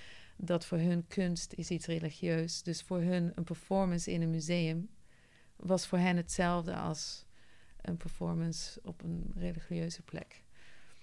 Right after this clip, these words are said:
En dat is ook weer heel mooi bij de Oude Kerk, dat die twee dingen samenkomen.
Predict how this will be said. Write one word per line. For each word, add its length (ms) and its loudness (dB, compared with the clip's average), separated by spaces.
En 400 2
dat 320 4
is 180 0
ook 140 0
weer 140 6
heel 180 6
mooi 340 6
bij 140 4
de 100 2
Oude 260 4
Kerk, 320 0
dat 140 -4
die 100 -6
twee 260 0
dingen 240 0
samenkomen. 840 0